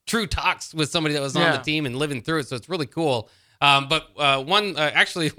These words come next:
Speaker 1: one zero zero zero asked, "Steve, you like early start games as a quarterback? When you played all games, I believe, were about one thirty kickoff, as opposed to what you're talking about there." Do, do you
Speaker 2: Yeah.
Speaker 1: remember that?
Speaker 2: Yeah, I, I liked, like, the,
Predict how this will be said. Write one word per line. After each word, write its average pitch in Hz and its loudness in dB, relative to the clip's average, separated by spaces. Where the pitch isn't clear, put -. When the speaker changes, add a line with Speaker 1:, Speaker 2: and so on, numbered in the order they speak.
Speaker 1:
one 202 2
zero 202 4
zero 175 0
zero 165 4
asked, 165 6
"Steve, 220 0
you 190 -2
like 214 4
early 254 4
start 226 2
games 214 2
as 196 -4
a 196 2
quarterback? 196 2
When 175 0
you 147 0
played 190 2
all 170 4
games, 160 4
I 156 2
believe, 143 -2
were 135 2
about 131 4
one 139 -2
thirty 139 -2
kickoff, 113 -2
as 131 0
opposed 123 -4
to 123 -6
what 117 -6
you're 120 -8
talking 127 -2
about 113 -10
there." 127 -2
Do, 117 -8
do - -12
you 151 6
Speaker 2:
Yeah. 185 10
Speaker 1:
remember 147 4
that? 202 -6
Speaker 2:
Yeah, 170 6
I, 262 8
I - 6
liked, 202 6
like, 147 -2
the, 131 -4